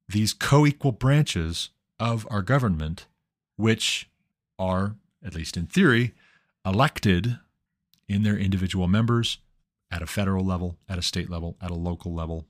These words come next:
at a city level, at a township level, at a county level. You might have somebody who is elected,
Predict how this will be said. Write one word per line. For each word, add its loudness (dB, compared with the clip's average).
at -8
a -8
city -2
level, -6
at -10
a -8
township -4
level, -6
at -2
a 2
county 2
level. 0
You 4
might 6
have 0
somebody 2
who 2
is -2
elected, -4